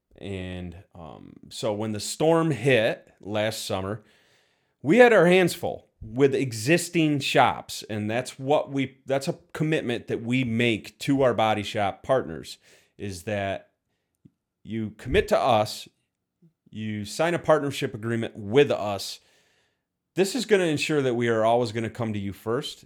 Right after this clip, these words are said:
and get you set up first. That's what we, that's a commitment we make to our shops. So when the storm hit last year, we had about five shops that we had to make sure we got them set up.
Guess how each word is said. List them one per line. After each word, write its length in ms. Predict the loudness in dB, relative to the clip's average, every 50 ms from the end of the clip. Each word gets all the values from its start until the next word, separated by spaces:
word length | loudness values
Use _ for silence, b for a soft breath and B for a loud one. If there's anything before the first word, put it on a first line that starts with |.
| -20 _
and 140 | -10 -10 -8
get 200 | -8 -10 -10 -12
you 80 | -12 -12
set 200 | -10 -8 -8 -8
up 140 | -8 -10 -14
first. 420 | -16 -18 -16 -16 -16 -18 -18 _ _ _ _ _ _ _ _ -6
That's 220 | -6 -6 -6 -4
what 180 | -4 -2 -2 -2
we, 200 | -4 -6 -8 _ _ _
that's 180 | -6 -6 -6 -8
a 40 |
commitment 480 | -12 -10 -6 -6 -6 -4 -6 -8 -8 -8
we 140 | -8 -8 -6
make 200 | -8 -8 -10 -10
to 80 | -10 -10
our 80 | -10
shops. 340 | -10 -12 -14 -14 -16 -18 -20 b b b b b b b b b b b b b
So 380 | 0 4 6 6 6 4 0 -8 _ _ _ _ _ _ _ _ _ _ _ _ _ _ _ -16 -10
when 240 | -4 0 0 2 2
the 80 | 0 -2
storm 460 | -4 0 2 4 6 6 6 4 4
hit 440 | 6 8 8 8 6 4 -2 -6 -4
last 360 | -2 -2 0 -2 -4 -6 -6
year, 280 | -6 -6 -6 -6 -8 b b b b b b b b b _
we 140 | -2 2 4
had 140 | 4 4 4
about 300 | 4 2 2 2 0 -2
five 340 | 0 4 4 4 4 2
shops 580 | 0 -2 0 0 2 2 0 -2 -4 -8 -14 -16 _ _ _ _ -4
that 340 | 0 2 2 2 0 -2 -6
we 340 | -4 -2 0 0 2 0 2
had 280 | 4 4 4 4 2
to 60 | 0 0
make 220 | 0 0 -2 -2
sure 300 | -6 -6 -4 -4 -2 -2
we 180 | -4 -4 0 2
got 220 | 2 2 2 0
them 180 | -4 -4 -4 -6
set 360 | -8 -6 -2 0 0 0 0
up. 240 | -2 -6 -8 -12